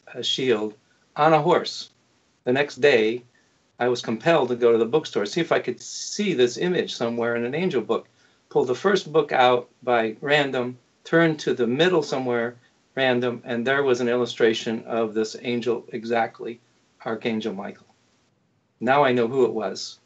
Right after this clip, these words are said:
And you can see behind me over here is a photograph I took of Michael in a cloud over Sedona, Arizona in two thousand and eight. So now we know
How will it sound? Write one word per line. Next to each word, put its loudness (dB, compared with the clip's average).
And 2
you 0
can 0
see -4
behind 2
me -4
over -2
here 2
is 0
a 0
photograph 6
I 0
took -2
of -4
Michael 0
in 0
a -2
cloud 4
over -2
Sedona, -2
Arizona 0
in -4
two -2
thousand -2
and -6
eight. -6
So 0
now 4
we 4
know 4